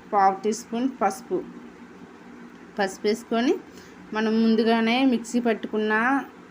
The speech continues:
ఉంది కదండి పొడి, ఆవాలు, మెంతి పొడి, ఈ రెండు వేసుకోవాలి. వేసుకొని మొత్తం ఆ తురుముకి ఇవి పట్టే వరకు మనం కలుపుకోవాలండి నీట్గా. మొత్తం అన్నిటికీ కల-,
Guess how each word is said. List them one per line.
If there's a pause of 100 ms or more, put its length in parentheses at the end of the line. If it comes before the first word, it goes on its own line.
(520)
ఉంది
కదండి
పొడి, (400)
ఆవాలు,
మెంతి
పొడి, (100)
ఈ
రెండు
వేసుకోవాలి. (720)
వేసుకొని
మొత్తం (380)
ఆ (160)
తురుముకి
ఇవి
పట్టే (100)
వరకు (100)
మనం (120)
కలుపుకోవాలండి
నీట్గా. (120)
మొత్తం
అన్నిటికీ (140)
కల-,